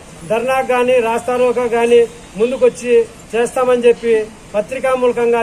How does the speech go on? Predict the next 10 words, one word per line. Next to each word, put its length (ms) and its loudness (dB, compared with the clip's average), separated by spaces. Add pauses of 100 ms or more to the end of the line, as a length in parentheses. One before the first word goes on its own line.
తెలియజేస్తున్నాం. 680 -2 (460)
మా 100 -2 (160)
ఉద్యోగస్తులకి 640 0 (320)
న్యాయం 360 -2
జరిగే 280 4
వరకు 200 0 (100)
కూడా 180 2 (420)
మేము 220 2
పోరాడతామని 600 2
చెప్పి 240 2